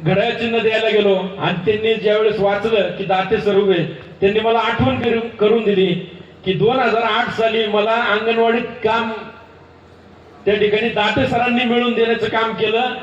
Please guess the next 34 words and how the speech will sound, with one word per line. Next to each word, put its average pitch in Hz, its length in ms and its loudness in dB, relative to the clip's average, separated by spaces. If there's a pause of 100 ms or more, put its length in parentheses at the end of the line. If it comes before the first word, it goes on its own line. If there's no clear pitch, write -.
(140)
आमचं 233 360 -2
संपूर्ण 254 540 0
कुटुंब 254 400 -2
हे 214 120 2
दाते 214 320 0
सरांचाच 220 520 -2
प्रचार 233 340 0
करणार. 214 400 0
त्यावेळेस 233 520 2
मला 233 260 0
खात्री - 280 -2
पटली 208 320 -2
की 202 120 0
आपला 202 340 -2
विजय 214 320 -2
निश्चित 208 400 -2
आहे. 113 280 -2 (760)
कारण 233 260 0
एक 285 200 -2
सर्वसामान्य 233 920 0
महिला 226 300 0
ज्यावेळेस 226 480 2 (380)
एखाद्या 208 340 -2
नेत्याविषयी 214 640 0
किंवा 214 320 -2 (500)
जो 214 80 2
उमेदवार 240 440 2
उभा 233 220 0
आहे 185 200 0 (200)
त्याच्या 196 240 0
विषयी, 214 400 0 (240)
त्याच्याविषयी 226 580 0
पाठीमागं 262 640 0
बोलते 196 360 0